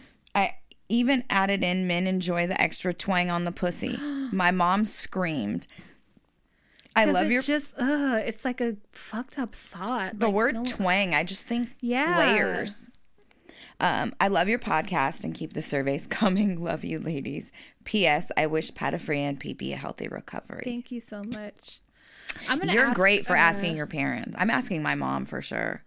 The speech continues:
Speaker 2: I'm, I'm gonna ask some guys I know
Speaker 1: I'm gonna ask
Speaker 2: <laughs> 'cause
Speaker 1: Billy.
Speaker 2: I wanna know, like, do you, uh, like, enjoy that? Like,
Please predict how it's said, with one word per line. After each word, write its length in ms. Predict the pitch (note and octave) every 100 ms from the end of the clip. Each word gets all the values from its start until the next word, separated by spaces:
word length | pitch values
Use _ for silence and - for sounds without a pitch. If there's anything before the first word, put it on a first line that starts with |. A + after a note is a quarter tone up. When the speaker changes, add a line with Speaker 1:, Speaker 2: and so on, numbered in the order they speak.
| -
Speaker 2:
I'm, 260 | C4+ C#4 D#4
I'm 180 | A3 C#4
gonna 120 | F4
ask 220 | B3 A3 -
some 160 | G#3+
guys 340 | A#3+ G3+ G#3+ G3+
I 120 | G3+
know 360 | G3+ G3 G3+ -
Speaker 1:
I'm 80 | -
gonna 120 | F4
ask 200 | D4 B3+
Speaker 2:
<laughs> 0 |
'cause 80 | C#4
Speaker 1:
Billy. 220 | - E4 B3
Speaker 2:
I 20 |
wanna 180 | A3+ A3
know, 280 | G#3+ G#3+
like, 260 | G#3 G3+ G3+
do 100 | G#3+
you, 360 | G#3 G#3+ G#3+ G#3+
uh, 420 | G#3+ G3+ G3 G3+ - - - -
like, 340 | A3 G3+ - - - - -
enjoy 480 | B3 G#3+ F#3+ F#3+ A3+
that? 260 | D4 E4
Like, 220 | A#3 G#3+